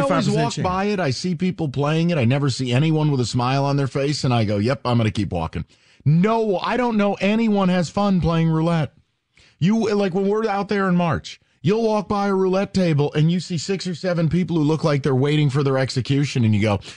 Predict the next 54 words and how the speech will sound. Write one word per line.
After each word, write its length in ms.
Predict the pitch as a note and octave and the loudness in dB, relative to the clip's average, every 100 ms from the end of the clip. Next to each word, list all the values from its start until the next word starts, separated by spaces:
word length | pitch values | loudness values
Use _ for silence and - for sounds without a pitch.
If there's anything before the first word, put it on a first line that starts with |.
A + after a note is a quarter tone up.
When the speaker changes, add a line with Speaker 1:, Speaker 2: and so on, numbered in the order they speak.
| - - | -14 -4
Speaker 1:
"Yeah, 160 | A#3 | 0
I 60 | B3 | 2
don't 140 | C4 | 2
wanna 140 | B3+ G#3 | 2 2
join 260 | F#3+ B3 | 2 2
these 160 | A3+ C3 | 2 0
people. 360 | - F2+ - F2 | -2 -4 -4 -6
This 180 | E3 | -2
looks 140 | G#3 G3 | -2 0
awful." 460 | F#3+ G#2 C3+ - - _ _ _ _ _ _ _ _ _ _ _ _ _ _ _ - | 0 0 -2 -6 -10 _ _ _ _ _ _ _ _ _ _ _ _ _ _ _ -8
Speaker 2:
Because 340 | A#2 B2+ B2+ | -4 0 0
it's 140 | D3 - | -2 -2
so 200 | D3 C3 | -2 -2
simple. 560 | - D#3 D#3 - E2 | -4 -2 -2 -4 -10
That's 320 | D#2+ A#2+ - | -4 -4 -4
why. 260 | G2 B2+ A2+ | -4 -2 0
And 140 | G#2 | -2
you 60 | G#2+ | -4
start 320 | - B2+ A2 | -2 -2 0
losing, 460 | F#2 C3 D3 G#2+ G2+ | -2 0 0 0 -4
you 120 | G#2 | -10
figure, 240 | - A#2 F#2+ | -14 -16 -12
"I 100 | G2+ | -14
can 160 | G2 | -14
get 140 | F#2+ G#2 | -16 -14
it 80 | G2+ | -10
all 200 | G2 G2 | -8 -8
back." 340 | G#2+ F#2+ - | -8 -10 -2
Speaker 1:
Maybe 180 | B2+ D#3+ | 0 2
we 140 | F#3 E3 | 2 0
should 220 | - A2 | 0 -2
just, 220 | A2 - | -2 -2
you 100 | B2 | 0
know 120 | A#2 | 2
what? 280 | A2 G2+ - | 0 -2 -4
Maybe 220 | G#2 F#2+ F2+ | -4 -4 -6
we'll 160 | D#2 | -10
just, 260 | D2 D2 _ _ _ _ _ _ _ - | -18 -20 _ _ _ _ _ _ _ -8
we'll 80 | A2 | -6
throw 180 | A2 | -4
a 40 | F2+ | -4
few 160 | - E2 | -6 -14
clamshells 560 | E2+ D#2 D2+ - D#2 | -14 -14 -14 -14 -10
down 260 | E2 D2+ C#2+ | -6 -6 -8
on 80 | C#2+ | -12
the 60 | |
table 340 | - D2+ C#2 C#2+ | -8 -8 -8 -14
when 160 | C2+ | -20
we're 140 | C2+ C2 | -20 -20
out 140 | B1+ | -12
there. 100 | F2+ | -2
I've 160 | C#3 F3 | 0 2
never 220 | G3+ F3 | 0 -2
played. 340 | D#3+ E3 - | -4 -6 -8